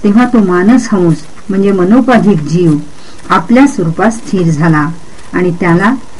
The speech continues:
आपल्या मित्राच्या वियोगामुळे विसरलेल्या ज्ञानाची पुन्हा आठवण झाली. प्राचीरवरही मी तुला परोक्ष रूपाने म्हणजे रूपकाने या आत्मज्ञानाची दिशा दाखवली आहे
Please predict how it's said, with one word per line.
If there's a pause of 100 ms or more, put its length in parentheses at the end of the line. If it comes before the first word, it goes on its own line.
आपल्या
मित्राच्या
वियोगामुळे (320)
विसरलेल्या
ज्ञानाची
पुन्हा
आठवण
झाली. (840)
प्राचीरवरही (560)
मी
तुला
परोक्ष
रूपाने (140)
म्हणजे
रूपकाने (240)
या
आत्मज्ञानाची
दिशा
दाखवली
आहे